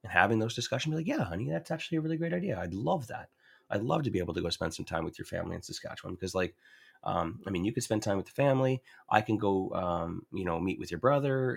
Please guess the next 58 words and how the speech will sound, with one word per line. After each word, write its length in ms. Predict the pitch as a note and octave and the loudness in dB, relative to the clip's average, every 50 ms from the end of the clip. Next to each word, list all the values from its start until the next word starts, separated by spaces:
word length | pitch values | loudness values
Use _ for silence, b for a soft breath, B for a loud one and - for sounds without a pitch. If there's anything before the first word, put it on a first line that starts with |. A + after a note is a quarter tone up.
| - | -4
and, 460 | F2 F#2 F2 F2 E2+ E2+ F2+ F2 - - | -6 -4 -4 -4 -4 -4 -6 -8 -10 -8
you 60 | E2+ | -8
know, 100 | F2 F2 | -6 -4
we 100 | F2 F2+ | -4 -6
could 120 | - - - | -6 -8 -12
go 100 | F#2 F#2 | -12 -8
fly 280 | - - A2 A#2+ B2 | -4 -2 -2 -2 -2
fishing 340 | - - B2 - - A#2+ A#2 | -2 -2 -2 0 0 2 2
in 80 | A2+ A#2 | 2 2
the 80 | A#2+ | 2
morning 480 | A#2 A2+ A#2 A#2 A#2 A2+ A2+ A2+ A2 G#2+ | 2 2 2 2 2 2 2 2 2 0
and 80 | G#2+ | -2
stuff 240 | - - A#2 A#2 - | -2 -4 -4 -4 -4
like 140 | A2 G#2+ - | -6 -4 -2
that. 200 | A2 A2+ A2+ G#2 | -2 0 0 0
I'd 140 | G2 F2+ F#2 | -2 -2 -2
love 360 | G2 G#2+ A#2 C#3 D#3+ D#3+ D3+ | 0 2 4 4 4 4 2
to 60 | - - | -4 -14
do 120 | - - | -16 -16
that 260 | - - - - - | -16 -16 -18 -20 -20
more 140 | - - - | -20 -20 -18
often. 300 | - - - - - - _ b b b b b b | -18 -18 -18 -18 -20 -20 _ b b b b b b
I'm 80 | A#2 | -4
sick 220 | - - C3+ - - | -2 -2 -2 -2 -4
and 60 | G2+ | -4
tired 280 | - - G2 C3+ C#3 A2+ | -2 -2 0 0 0 0
of, 160 | F2 F2+ F2+ | -2 -2 -4
like, 160 | F2+ F2+ - | -8 -8 -8
being 160 | - F2+ F2+ | -8 -10 -10
so 140 | - - E2+ | -10 -10 -10
busy. 340 | - F#2 - - - F#2 _ _ _ _ _ _ _ _ _ _ _ _ _ _ _ _ _ _ _ | -10 -12 -14 -14 -16 -20 _ _ _ _ _ _ _ _ _ _ _ _ _ _ _ _ _ _ _
And 140 | - A#2+ B2 | 0 2 4
then 80 | A#2+ A#2+ | 4 4
you 60 | A#2 | 2
can 100 | C3 A#2+ | 0 -2
kinda, 140 | C3+ B2+ - | -4 -4 -4
you're 220 | - - - B2 | -6 -6 -6 -4
kinda 180 | - - D#3 D3+ | 0 2 2 2
creating 480 | - - - A2+ G#2+ B2 C3 C3 A2+ G#2 | 0 0 -2 0 0 2 2 2 0 0
something. 300 | - F2+ E2 - G#2 F#2+ | 0 -2 -2 -2 -2 -4
You 80 | F#2 | -4
see 140 | - - D3 | -2 0 0
that, 100 | C#3+ C3 | 0 0
you 80 | - - | -2 -2
see 100 | - C#3+ | -2 0
the 80 | B2 | 0
dream 280 | F#2 F#2 G#2 A2+ B2+ C3+ | 2 2 2 2 2 2
that 80 | - | 0
you're 100 | - A#2+ | -2 -2
kinda 140 | - C3 B2+ | -2 -4 -4
creating? 360 | - - - C3 D3 D3+ D3+ - _ _ _ _ _ _ _ _ _ _ - - | -2 -2 -2 0 0 -2 -2 -4 _ _ _ _ _ _ _ _ _ _ -8 -4
And 80 | A2 | -4
it's 120 | G#2 - - - - - | -2 -4 -4 -8 -2 2
starting 220 | - - C3 A#2+ | 4 6 6 6
to 60 | A2 | 4
sound 180 | - A#2 G2+ F2+ | 4 2 4 4
really 200 | F#2+ G#2 G2+ F2+ | 4 4 4 4
real. 440 | F2 F#2+ G2+ G#2 F#2 - - - | 2 2 2 2 0 0 -2 -8